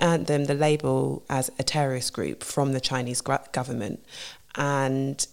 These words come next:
in two thousand and nine, there were some riots when the Uyghur people peacefully protested against the government, and it turned violent. And this resulted in the C C P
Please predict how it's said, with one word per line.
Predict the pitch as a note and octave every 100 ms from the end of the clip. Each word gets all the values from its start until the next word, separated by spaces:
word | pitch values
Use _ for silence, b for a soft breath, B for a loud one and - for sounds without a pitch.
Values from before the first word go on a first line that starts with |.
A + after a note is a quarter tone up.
| -
in | E3 E3+
two | E3+
thousand | D#3+ D3 C3+ C#3
and | C#3
nine, | D#3+ G3+ G#3 G#3 G3
there | E3+
were | D#3
some | - D3+ D3+
riots | E3+ F3+ - -
when | D3+
the | D3+ D3+ D3+ D3
Uyghur | D#3+ D#3 D#3+
people | D#3 D3+ D3 C#3+ - - -
peacefully | F#3 - - D#3+ D3+
protested | D3 - D#3+ E3 F3+ - - F3+ F3+ -
against | - D#3+ -
the | -
government, | E3+ E3 E3+ E3
and | E3
it | D3 -
turned | E3+ D#3 D3+
violent. | D3+ - D#3+ D#3 C3+ D3+ - B B B
And | D3+ D3+
this | G#3+ A3+ F3
resulted | E3+ D#3+ D#3 - C#3+ -
in | D3 C#3+
the | C#3 C#3
C | - - D3+
C | D3
P | C#3+ - B3 F#3 E3